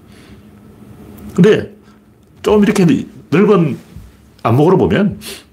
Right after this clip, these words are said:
우리가 위안부 문제를 걸고 자빠질수록 일본은 자폐증에 걸려서 영원히 선진국에서 벗어나지 못하고 세계 인류 문명의 흐름에서 뒤처지는 거예요.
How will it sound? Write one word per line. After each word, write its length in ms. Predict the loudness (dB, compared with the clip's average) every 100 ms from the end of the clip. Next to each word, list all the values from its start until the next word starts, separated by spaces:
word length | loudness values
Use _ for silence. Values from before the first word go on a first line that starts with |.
| _ _ -20 -20 _ _ -2
우리가 200 | 0 2
위안부 340 | 2 2 2
문제를 260 | 0 0 2
걸고 340 | 2 0 0
자빠질수록 600 | 0 0 0 -2 0 0
일본은 640 | 0 2 2 2 0 -4 -10
자폐증에 460 | -10 -2 0 2 2
걸려서 300 | 2 0 -2 -8 -20 -20 _ -20 _ _
영원히 320 | 0 2 4 2
선진국에서 680 | 2 2 2 2 0 -2
벗어나지 360 | -2 0 0 0
못하고 480 | -2 -4 -2 -2 -4 -8 -16 -18 -20 -12
세계 440 | -2 0 2 0
인류 360 | 0 2 2 2
문명의 540 | 2 2 2 2 0
흐름에서 460 | 0 2 2 0 -4
뒤처지는 400 | -4 -2 0 0
거예요. 440 | -2 -6 -10 -14